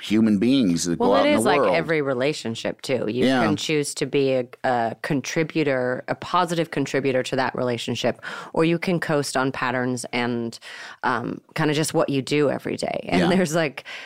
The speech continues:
Speaker 2: every once in a while where you're like, "Wow, I'm n-, really not being the greatest mom that I could be in this
Speaker 1: Yeah.
Speaker 2: moment."
Speaker 1: Yeah, yeah.
Speaker 2: Buy them the stuffed animal at
Speaker 1: Yeah,
Speaker 2: Disney
Speaker 1: yeah.
Speaker 2: <laughs> Universal. Uh, or, uh, that's not what I mean, but, like,
Speaker 1: Right.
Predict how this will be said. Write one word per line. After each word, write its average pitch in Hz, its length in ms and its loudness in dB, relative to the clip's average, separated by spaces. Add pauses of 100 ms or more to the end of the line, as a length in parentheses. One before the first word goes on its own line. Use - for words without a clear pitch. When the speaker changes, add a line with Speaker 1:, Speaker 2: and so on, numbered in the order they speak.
(220)
Speaker 2:
every 190 220 4
once 196 260 0
in 156 60 0
a - 20 2
while 143 120 2
where 139 100 2
you're 139 80 2
like, 143 160 -2
"Wow, 208 60 0
I'm 160 240 2
n-, 156 60 0
really 220 200 2
not 175 260 2
being 135 480 0
the 131 100 -2
greatest 123 360 0
mom 113 220 0
that 104 80 0
I 95 80 -2
could - 140 -14
be 92 160 -2
in 78 100 -4
this 71 120 -2
Speaker 1:
Yeah. 64 140 -2
Speaker 2:
moment." - 360 -8 (300)
Speaker 1:
Yeah, 135 160 -2
yeah. 117 320 -4
Speaker 2:
Buy 170 180 2
them 120 140 0
the - 80 -2
stuffed - 260 -4
animal - 400 -4
at - 100 0
Speaker 1:
Yeah, 165 60 2
Speaker 2:
Disney - 280 2
Speaker 1:
yeah. 254 200 4
Speaker 2:
<laughs> - 80 -2
Universal. 175 280 0 (280)
Uh, 196 200 4 (400)
or, 214 340 6
uh, 196 140 4
that's 139 280 0
not 113 80 -2
what 123 80 -2
I 113 80 0
mean, 135 260 2
but, 160 160 2
like, 170 160 4
Speaker 1:
Right. 165 300 0